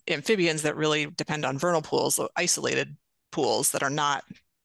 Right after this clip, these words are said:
you know, different from a beaver system. But they, those two species are also present in beaver complexes. And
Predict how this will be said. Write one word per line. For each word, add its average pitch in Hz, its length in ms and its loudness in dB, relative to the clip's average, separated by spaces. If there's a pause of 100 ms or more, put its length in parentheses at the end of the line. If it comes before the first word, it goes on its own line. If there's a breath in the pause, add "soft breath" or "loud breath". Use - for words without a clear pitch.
(100)
you 147 100 -4
know, 131 120 -6
different 143 360 -4
from 139 140 -4
a - 20 -4
beaver 139 220 0
system. 139 420 0 (460 loud breath)
But 151 160 -2
they, 165 160 0 (100)
those 180 300 4
two 160 160 0
species 147 400 0
are 135 120 0
also 131 360 0
present 135 460 -4
in 135 200 -4
beaver 131 460 -2 (160)
complexes. 175 640 0 (500 loud breath)
And 143 420 0